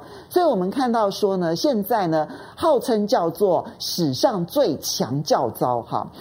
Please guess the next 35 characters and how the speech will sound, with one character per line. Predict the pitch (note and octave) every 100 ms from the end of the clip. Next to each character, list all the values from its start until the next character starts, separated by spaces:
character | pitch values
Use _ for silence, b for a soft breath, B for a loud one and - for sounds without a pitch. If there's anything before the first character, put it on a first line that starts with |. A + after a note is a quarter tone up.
| B B
然 | D#3
后 | G3+ B3
呢， | G3 E3+ D#3+
这 | D#3+ G#3+
一 | F3+
个 | F#3 D#3
三 | - G#3+ G#3+
月 | G#3+
的 | E3
时 | F#3
候 |
入 | G3+ A3+
营 | F#3+ E3+
啦， | F#3 F3
包 | F3+ A3
括 | A#3 B3+
了 |
搭 | B3+ - C4+
帐 | C#4+ B3
篷 | G#3 G#3+
啦、 | A3+ A#3+
野 | G#3+ F#3+
宿 | F3 C4+ C#4 A#3+
啦、 | A3 G#3+
野 | F#3 D#3+
炊 | D3+ B3+ C4 B3+
啦， | A#3 G#3
这 | G3+ G#3
样 | F3+ G4+
要 | C#4+ C#4
熟 | - A#3+
悉 | C#4+ C4+ C#4+
战 | D#4 C4 A3
场 | - F#3 F3
啦。 | G3+ G3+